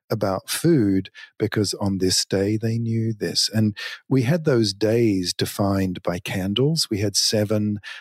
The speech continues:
uh, candles of seven different colors. Those little kind of, those thick,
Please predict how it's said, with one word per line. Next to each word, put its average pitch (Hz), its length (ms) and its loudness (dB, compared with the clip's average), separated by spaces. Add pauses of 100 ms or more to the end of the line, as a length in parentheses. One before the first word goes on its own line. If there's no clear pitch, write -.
(180)
uh, 92 280 -2
candles 101 640 0
of 98 140 -2
seven 101 420 0
different 95 460 -4
colors. 98 720 0 (260)
Those 135 200 0
little 135 340 2
kind 123 180 0
of, 104 120 -4
those 110 280 2
thick, - 480 -4